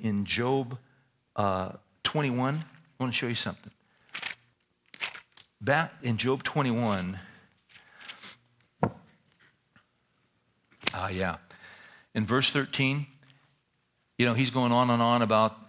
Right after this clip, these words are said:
you know, how these guys have such a good life and an easy life and a prosperous life. Verse thirteen, "They spend their days in prosperity,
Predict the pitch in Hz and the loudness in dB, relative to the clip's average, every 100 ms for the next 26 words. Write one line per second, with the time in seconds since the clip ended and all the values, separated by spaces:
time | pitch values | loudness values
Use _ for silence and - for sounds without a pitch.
0 | - _ _ _ _ _ _ - - 226 | -20 _ _ _ _ _ _ -14 -12 -6
1 | 110 104 117 113 117 107 117 117 120 107 | -4 0 2 2 0 2 2 4 2 2
2 | 117 104 98 117 107 117 117 - 107 113 | -2 -2 -2 0 2 2 2 0 0 2
3 | 117 117 117 117 110 101 - 127 127 - | 2 2 2 2 0 -4 2 2 4 0
4 | 117 123 123 117 - - - - 131 143 | -2 4 4 2 -4 -18 -8 0 2 4
5 | 127 147 139 123 - 151 151 139 143 147 | 4 4 6 6 6 6 4 6 6 8
6 | 143 123 143 139 - 151 160 165 | 6 6 8 8 8 8 8 6